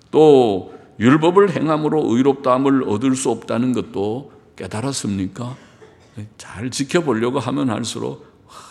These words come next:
나는 실패를 많이 했다. 실패자다. 내가 율법을 행함으로 의에 이르기는 어렵겠다."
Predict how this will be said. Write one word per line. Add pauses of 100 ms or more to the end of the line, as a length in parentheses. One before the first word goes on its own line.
(180)
나는
실패를
많이
했다.
실패자다. (420)
내가
율법을
행함으로
의에
이르기는
어렵겠다."